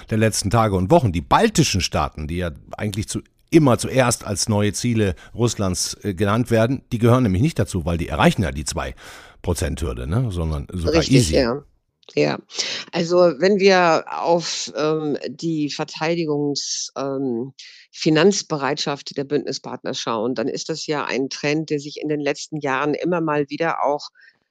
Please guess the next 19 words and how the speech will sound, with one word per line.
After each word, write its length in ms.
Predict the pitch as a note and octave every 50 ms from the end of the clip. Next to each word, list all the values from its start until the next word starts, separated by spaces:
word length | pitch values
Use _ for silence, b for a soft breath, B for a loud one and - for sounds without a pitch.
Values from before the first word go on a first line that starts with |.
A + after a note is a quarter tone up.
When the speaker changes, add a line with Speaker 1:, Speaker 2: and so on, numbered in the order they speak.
| _ -
Speaker 2:
äh, 320 | - D#3 D#3 D3+ D3 C#3+ C#3
dargestellt 800 | C3 A2+ C3 C3+ E3 G3 G3+ G#3+ G3+ - - F#3+ G3+ G3+ G3 -
hat, 260 | F#3+ G3 F3 - -
also 380 | - C3+ C3+ B2 A2+ A#2 E2+ -
Polen, 560 | - - - D3+ D3 D3 C3+ B2+ A#2+ A#2 A2 -
äh, 200 | - F#2+ C#3+ D3+
die 100 | D#3+ D#3
skandinavischen 840 | - - D#3+ D#3+ E3 D#3+ D#3 D3+ C#3+ C#3+ C#3+ C#3 C#3+ C#3 - C3
Staaten, 640 | B2 - - - A#2+ F#2 G2+ - - A2+ B2+ B2+ A2 F#2
äh, 280 | D2+ A2 C#3+ D3 D3+
Norwegen, 840 | D#3 D#3+ D#3+ D#3 D3+ D#3 D3+ C#3+ C3+ C3+ B2+ B2 B2+ B2 B2 B2 A#2 -
ähm, 440 | - C3+ D3 D3 D3 D3 D3 D3 C3+
die 140 | - D#3+ D#3
baltischen 500 | - D3 C#3 D3 C#3 - - - - C3
Republiken, 760 | - C3 A#2+ - - A#2+ - - B2 B2 - - A#2+ A2+ G2+
also 220 | - - D3 D3+
selbst, 420 | D3 - C#3+ C#3 D#3 - - - - B B B B B B B B -
ähm, 380 | - D#3+ D#3 D#3+ D#3 D#3 D3+ -
auch, 360 | - - G2+ D3 - -